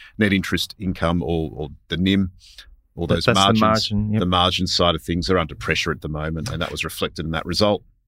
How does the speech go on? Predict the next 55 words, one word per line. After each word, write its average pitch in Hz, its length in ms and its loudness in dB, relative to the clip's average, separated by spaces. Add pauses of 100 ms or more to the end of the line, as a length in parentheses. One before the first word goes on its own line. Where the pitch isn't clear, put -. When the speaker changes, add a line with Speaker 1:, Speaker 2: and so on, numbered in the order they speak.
(160)
Speaker 2:
More 156 240 4
encouraging 139 600 2
corporate 113 420 0
news 113 540 2
came 120 260 4
in 110 120 4
the 107 80 2
form 117 380 2
of 101 180 -2
an 110 200 0
update - 440 0
from 107 320 -2
A 113 160 2
T - 240 -4
and 98 180 0
T, 110 380 0
whose 98 280 -2
shares 104 400 0
are 82 80 -2
up 95 180 -2
by 92 120 -2
around 98 260 -2
three 110 240 -2
and 98 80 0
a 92 160 -4
half 104 220 -2
percent. - 520 0 (380)
And 110 300 4
they 131 160 4
said 123 300 0
that 92 140 -8
they 113 180 2
will 107 120 2
be 101 140 0
spending, 107 720 2
uh, 107 180 0
around 104 340 2
fourteen 113 500 0
billion 101 400 0
dollars, 104 460 2
Ryan, 92 320 0
over 95 160 -2
the 92 80 -4
course 101 420 -2
of 92 240 -6
the 92 60 -4
next 101 300 -4
five 92 440 0
years. 104 320 2
So 117 200 2
what 156 180 0
they're 139 120 2
doing 113 360 4
is 101 140 -2
tweaking 104 480 0